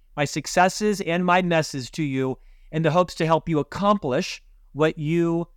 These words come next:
decide it is you want to do and learn out of this mentor. So please don't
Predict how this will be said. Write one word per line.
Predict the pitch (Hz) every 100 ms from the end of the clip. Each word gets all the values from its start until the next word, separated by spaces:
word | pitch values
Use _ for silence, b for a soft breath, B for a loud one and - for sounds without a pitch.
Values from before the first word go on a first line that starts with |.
| - _ _ _ -
decide | 139 - 185 160
it | 156
is | 147 131
you | 127 147
want | 139 143 -
to | 147
do | 127 143 139
and | 135
learn | 135 135 139
out | 135
of | 127
this | 123
mentor. | 131 123 123 104
So | 101 156
please | - 170 180
don't | 175 165